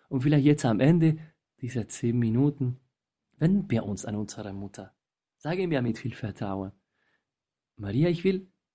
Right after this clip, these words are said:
ein Herz haben wie, wie dein Herz. Voll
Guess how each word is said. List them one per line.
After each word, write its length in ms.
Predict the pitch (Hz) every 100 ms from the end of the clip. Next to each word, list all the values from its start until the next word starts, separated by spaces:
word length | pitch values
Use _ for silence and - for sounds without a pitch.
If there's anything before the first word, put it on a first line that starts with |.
| _
ein 180 | 127 131
Herz 400 | 127 170 175 -
haben 300 | 151 160 156
wie, 180 | 156 _
wie 160 | - 156
dein 240 | 147 151
Herz. 460 | 117 82 85 - - _ _ _ _ _ _ _ _
Voll 420 | - 143 185 185